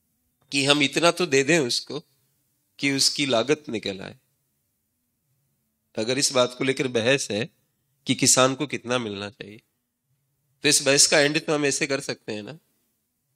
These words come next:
कि cost of cultivation तो उसकी निकले, कम से कम ये कीमत तो दो उसे। तो ये एश्योर्ड प्राइस होना जरूरी है। कुछ साल पहले,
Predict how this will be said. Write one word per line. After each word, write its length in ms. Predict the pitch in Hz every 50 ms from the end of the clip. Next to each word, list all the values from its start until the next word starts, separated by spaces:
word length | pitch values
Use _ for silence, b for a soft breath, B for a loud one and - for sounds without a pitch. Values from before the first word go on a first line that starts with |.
| _ _
कि 140 | 131 120 - -
cost 300 | 147 165 160 - - 190
of 100 | 180 156 - 147
cultivation 600 | 135 131 123 147 131 127 127 - - 131 127 123
तो 120 | - 143 131
उसकी 200 | - - - 135
निकले, 360 | 120 113 107 - 135 165 156 - _ _ _ _ _ _ _ _
कम 120 | 135 127 131
से 120 | 123 -
कम 180 | 131 147 139 135
ये 100 | 143 139
कीमत 340 | 139 151 139 139 135 135 -
तो 80 | - 139
दो 320 | 123 113 120 143 147 127
उसे। 240 | 113 - - 98 101 101 _ _ _ _ _ _ _ _ _ _ _ _ _ _ _ _ _ _ _ _ _ _ _ _ _ _ _ _ _ _ _ _ _ _ _ _ _
तो 240 | - - - - _ _ _ _ _ _ -
ये 260 | 165 139 156 190 185
एश्योर्ड 560 | - 151 - - - - 202 202 208 196 202
प्राइस 640 | - - 143 127 135 156 160 - - - - - - _ _ _ _ _ - -
होना 420 | 120 117 120 139 160 214 - - -
जरूरी 520 | - 98 113 104 104 104 101 104 104 98 92
है। 140 | 92 92 - - _ _ _ _ _ _ _ _ _ _ _ _ _ _ _ _ _ _ _ _ _ _ _ _ _ _ _ _ _ _ _ _ _ _ _ _ _ _ _ _ _ _ _ _ _ _
कुछ 200 | 214 220 220 -
साल 340 | - - - 165 143 151
पहले, 500 | 151 143 131 110 101 101 104 101 110 139